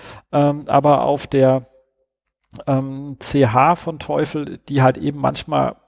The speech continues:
peakartig schwenkt und dann wieder komplett raus ist, ähm, haben sie gezeigt, wie der ganz schön, äh, Unsinn mit, ähm, Canonicals mit No-Index, äh, getrieben wird,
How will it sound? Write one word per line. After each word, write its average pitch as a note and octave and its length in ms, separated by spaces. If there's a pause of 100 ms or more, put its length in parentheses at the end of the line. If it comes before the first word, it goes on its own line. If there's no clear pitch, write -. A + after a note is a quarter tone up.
(120)
peakartig C#3+ 520
schwenkt E3+ 300
und - 60
dann C#3+ 120
wieder C#3 160
komplett C3 420
raus D#3+ 260
ist, - 280 (400)
ähm, C3+ 240
haben D3 100
sie D3 80
gezeigt, C#3 380
wie C#3+ 80
der C3 260
ganz C3+ 260
schön, C#3 360
äh, C3 180
Unsinn D3 460
mit, C3 280
ähm, C3 300
Canonicals C#3+ 800 (340)
mit D#3 220
No-Index, D#3 680
äh, C#3+ 280 (360)
getrieben D#3 480
wird, D#3 320